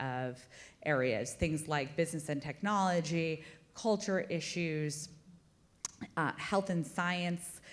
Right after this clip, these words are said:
um, you know, and in our efforts to do that, um, we are seeing that we are getting more and more audiences who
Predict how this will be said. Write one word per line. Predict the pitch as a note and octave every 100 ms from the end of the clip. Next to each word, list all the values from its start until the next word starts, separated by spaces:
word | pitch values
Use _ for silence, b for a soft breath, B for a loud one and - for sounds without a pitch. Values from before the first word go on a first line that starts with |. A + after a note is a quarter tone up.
| B B -
um, | D3+ C#3+ D3 D3+ C#3+ -
you | E3+
know, | D3+ C3+
and | F3 F3 E3 -
in | F#3+ F#3+ - -
our | E3 D#3
efforts | A3+ A#3+ G#3+ -
to | F#3+
do | D#3+ F3
that, | F3 D#3 D3 - B B B -
um, | E3 D#3+
we | F3 F#3
are | F3+
seeing | F3+ - F#3+ F3+ E3
that | D#3+ -
we | E3
are | D#3+
getting | D#3 D#3+ E3
more | E3+ F3+
and | E3+
more | D#3+ -
audiences | E3 E3 E3 D#3+ D#3 D3+ D3 C#3+ - B B B -
who | G3 E3+ E3